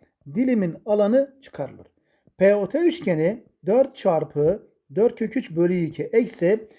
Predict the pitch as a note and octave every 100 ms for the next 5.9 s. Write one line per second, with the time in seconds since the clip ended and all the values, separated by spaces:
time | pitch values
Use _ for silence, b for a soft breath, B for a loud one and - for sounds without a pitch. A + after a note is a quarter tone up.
0 | b b - D4+ C4 - - - G3 A#3
1 | G3+ B3+ A#3+ G3+ F#3 C3 b b b -
2 | F3 F#3+ F3+ _ E3 F#3 G#3 B3+ - E3+
3 | D3+ E3 A#3+ - F3+ G3+ A3 A3+ B3 C#4
4 | A#3+ C4 - C#4 C#4+ - - - G#3 G#3
5 | A3 G3+ F#3+ F#3 B3+ F4+ - A3+